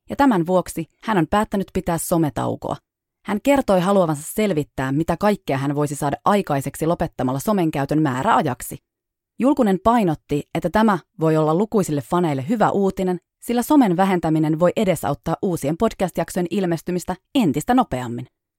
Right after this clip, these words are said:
Kuinka mahtavaa elämä on ja mitä kaikkea ihminen voi tehdä, nähdä ja kokea,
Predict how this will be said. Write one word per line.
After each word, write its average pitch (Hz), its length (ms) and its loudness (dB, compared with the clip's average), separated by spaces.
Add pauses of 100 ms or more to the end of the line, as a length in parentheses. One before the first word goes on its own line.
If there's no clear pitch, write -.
(280)
Kuinka 262 240 2
mahtavaa 156 560 0
elämä 143 340 0
on 143 200 0 (180)
ja 196 80 0
mitä 254 200 0
kaikkea 175 380 -2
ihminen 143 420 -2
voi 135 120 -2
tehdä, 165 380 -2 (180)
nähdä 143 360 -2 (140)
ja 151 120 -6
kokea, 156 340 -2